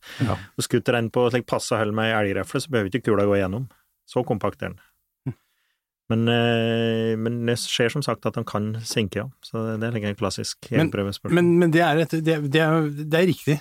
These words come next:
Speaker 3: Men, men det kanskje mer relevant er, er det spørsmålet der når du jakter sel.
Speaker 2: Mm.
Speaker 3: For at sel er, har den egenskapen, det er jo også spekk og fett
Speaker 1: Ja.
Speaker 3: og masse greier, men den synker jo også, så det er avhengig av hvor mye luft den selen har i seg.
Speaker 2: Ja.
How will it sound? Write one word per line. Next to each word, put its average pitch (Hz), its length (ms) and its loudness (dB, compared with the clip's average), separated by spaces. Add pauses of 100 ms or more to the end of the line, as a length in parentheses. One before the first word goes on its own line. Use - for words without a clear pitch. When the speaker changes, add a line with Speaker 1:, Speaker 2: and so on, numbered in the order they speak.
Speaker 3:
Men, 147 240 4
men 160 80 2
det 156 100 0
kanskje 165 220 0
mer 127 380 4
relevant 196 500 2
er, 147 320 -2
er 139 200 0
det 120 280 -4
spørsmålet - 480 -4
der 110 60 0
når 120 180 2
du 147 80 4
jakter - 240 -4
sel. 214 400 2 (600)
Speaker 2:
Mm. 135 180 4
Speaker 3:
For 143 80 0
at 156 160 0
sel 185 560 4
er, 143 220 -4
har 156 180 4
den 147 240 6
egenskapen, 120 480 -2
det 131 80 2
er 127 80 2
jo 143 140 4
også 226 160 2 (100)
spekk - 480 -4
og 135 140 2
fett 110 100 2
Speaker 1:
Ja. 92 80 2
Speaker 3:
og 117 160 -2
masse 110 160 -2
greier, 131 240 0
men 151 100 4
den 170 220 4
synker 139 300 0
jo - 20 4
også, 135 220 2
så 147 100 -2
det 151 80 4
er 151 80 0
avhengig 110 480 0
av 151 80 2
hvor 156 140 4
mye 147 180 6
luft - 320 0
den 139 160 2
selen 120 400 0
har 113 240 0
i 117 180 -4
seg. 180 280 0 (240)
Speaker 2:
Ja. 123 100 0